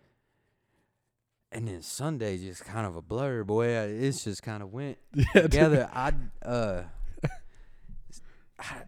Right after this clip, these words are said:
Speaker 1: see,
Speaker 2: How
Speaker 1: gotta
Speaker 2: did you
Speaker 1: be
Speaker 2: get
Speaker 1: touchy
Speaker 2: there?
Speaker 1: because, uh, YouTube don't like that. They don't like the whole
Speaker 2: The G word?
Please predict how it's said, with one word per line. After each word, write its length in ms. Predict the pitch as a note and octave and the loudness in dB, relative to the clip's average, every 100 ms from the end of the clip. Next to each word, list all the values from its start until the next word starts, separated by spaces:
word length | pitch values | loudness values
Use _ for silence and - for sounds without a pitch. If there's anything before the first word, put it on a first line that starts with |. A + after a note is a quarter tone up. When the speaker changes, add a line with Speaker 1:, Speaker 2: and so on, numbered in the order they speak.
| - | -18
Speaker 1:
see, 440 | - - D3+ D#3+ - _ - - _ _ _ | -16 -10 -6 -6 -10 _ -20 -20 _ _ _
Speaker 2:
How 120 | G3 | 4
Speaker 1:
gotta 140 | C#4+ | 4
Speaker 2:
did 80 | D3+ | 4
you 40 | C#3 | 8
Speaker 1:
be 40 | |
Speaker 2:
get 220 | D#3 D#3+ C#3+ | 8 8 6
Speaker 1:
touchy 120 | A#2+ | 4
Speaker 2:
there? 180 | A#2+ B2 _ - - - G#2+ | 4 -2 _ -20 -16 -14 -4
Speaker 1:
because, 640 | A#2+ C3+ B2 A#2 - - - _ _ _ _ - | -2 2 2 2 -4 -16 -20 _ _ _ _ -10
uh, 320 | G#2 G2 F2+ E2+ _ _ _ _ _ - F#2+ | -6 -6 -6 -10 _ _ _ _ _ -16 -8
YouTube 380 | A#2+ - A2 | -8 -4 -4
don't 200 | G#2+ G#2 | -2 -2
like 220 | G#2+ G#2+ - | -2 -4 -6
that. 260 | F2 D2+ _ _ _ A1+ B1+ D#2+ | -10 -10 _ _ _ -20 -16 -12
They 120 | F#2+ | -8
don't 160 | G2+ | -6
like 240 | G2+ G2+ - | -6 -8 -8
the 120 | G2+ | -8
whole 340 | F#2+ F#2+ F2+ - - C3+ | -6 -6 -8 -14 -20 0
Speaker 2:
The 100 | B2+ | 0
G 240 | A2 B2+ | 4 2
word? 300 | C#3 D3 D3 | 2 0 -4